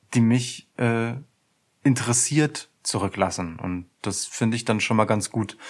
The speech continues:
Ich mag das zwar eigentlich, wenn ich in Pay-per-Views, äh, so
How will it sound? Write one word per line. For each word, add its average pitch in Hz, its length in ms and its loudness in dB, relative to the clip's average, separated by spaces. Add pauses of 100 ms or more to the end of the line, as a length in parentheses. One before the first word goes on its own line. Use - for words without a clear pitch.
(100)
Ich - 160 -6
mag 113 340 8
das 139 160 -2
zwar 120 180 6
eigentlich, 117 420 4
wenn 107 120 2
ich 104 240 -4 (420)
in 113 320 4
Pay-per-Views, 110 840 0
äh, 98 300 6 (460)
so 98 500 -2